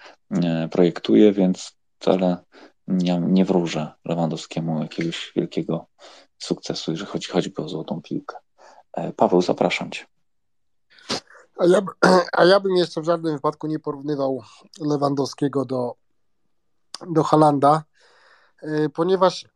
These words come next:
Speaker 2: mm, e, ponieważ to, co przemawia za Le-, Le-, za Lewandowskim, to jego wyniki, które są przez lat, pow-, ta, ta, ta powtarzalność, tak?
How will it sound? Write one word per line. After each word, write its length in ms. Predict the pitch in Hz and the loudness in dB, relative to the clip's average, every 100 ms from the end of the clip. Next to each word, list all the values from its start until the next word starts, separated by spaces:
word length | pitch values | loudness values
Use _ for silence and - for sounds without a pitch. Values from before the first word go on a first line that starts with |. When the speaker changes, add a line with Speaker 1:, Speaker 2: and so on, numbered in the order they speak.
| 170 | -10
Speaker 2:
mm, 380 | 170 165 160 156 - - _ - _ _ _ _ _ | -6 -4 -4 -8 -18 -20 _ -20 _ _ _ _ _
e, 40 | 170 165 156 156 151 156 156 | -4 0 0 0 0 0 -2
ponieważ 460 | - 175 185 170 - _ - _ _ | -2 -2 0 -2 -4 _ -20 _ _
to, 140 | - 202 | 0 2
co 120 | 220 | 0
przemawia 420 | - 175 175 180 | 0 0 2 2
za 100 | 160 | 2
Le-, 220 | 170 165 160 | 2 2 -2
Le-, 160 | 160 170 - | -8 -8 -8
za 160 | 160 165 | -8 -4
Lewandowskim, 600 | 160 151 147 139 - 170 | -4 -4 -6 -8 -8 -4
to 100 | 160 | -2
jego 400 | 160 156 160 156 | -2 2 0 0
wyniki, 460 | 156 156 160 156 165 | -6 -4 -4 -6 -18
które 300 | - 160 151 | -6 -2 -2
są 320 | - 151 160 _ | 0 -2 -4 _
przez 320 | - - 151 | -14 -6 -4
lat, 280 | 151 180 165 | 2 2 2
pow-, 240 | _ 143 - _ _ _ | _ -14 -14 _ _ _
ta, 120 | - | -14
ta, 160 | 143 147 _ | -8 -10 _
ta 120 | - 147 | -4 -2
powtarzalność, 840 | 156 - 160 156 165 135 131 113 | -2 -2 -2 2 0 0 -12 -16
tak? 320 | - 143 - | -10 -10 -12